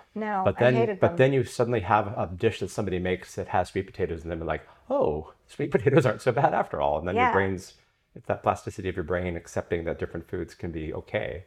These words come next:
Speaker 1: Yeah, and
Speaker 2: Uh,
Speaker 1: now I love them. I can't
Speaker 2: exactly.
Speaker 1: get enough of them. Maybe not coated in sugar. I actually like 'em just out of the oven,
Speaker 2: Mm-hmm.
Speaker 1: uh, with a little butter, butter and salt on
Speaker 2: Yep.
Speaker 1: them, because I like that salty sweet kind of
Speaker 2: Uh-oh.
Speaker 1: thing that you get going on. So,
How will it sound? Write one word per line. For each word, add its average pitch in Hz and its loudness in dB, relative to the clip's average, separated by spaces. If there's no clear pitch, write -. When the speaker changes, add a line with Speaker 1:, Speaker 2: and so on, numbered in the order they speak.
Speaker 1:
Yeah, 233 -2
and 208 2
Speaker 2:
Uh, 208 0
Speaker 1:
now 208 2
I 196 0
love 208 0
them. 160 -10
I 180 -6
can't 185 -2
Speaker 2:
exactly. 185 6
Speaker 1:
get - 4
enough 101 0
of 262 6
them. 190 0
Maybe 269 6
not 277 4
coated 208 2
in 196 0
sugar. 202 0
I 277 0
actually 190 -2
like 185 0
'em 208 -6
just 196 -4
out 196 6
of 220 2
the 233 4
oven, 262 4
Speaker 2:
Mm-hmm. 175 -2
Speaker 1:
uh, 202 0
with 202 -2
a 208 -4
little 208 0
butter, 196 4
butter 208 4
and 202 -4
salt 233 -2
on - 0
Speaker 2:
Yep. 190 2
Speaker 1:
them, 170 -2
because 196 -2
I 180 2
like 180 -2
that - -2
salty 185 -4
sweet 208 -4
kind 226 0
of 165 2
Speaker 2:
Uh-oh. - 0
Speaker 1:
thing 247 0
that 247 0
you 240 0
get 233 0
going 247 4
on. 285 -2
So, 180 0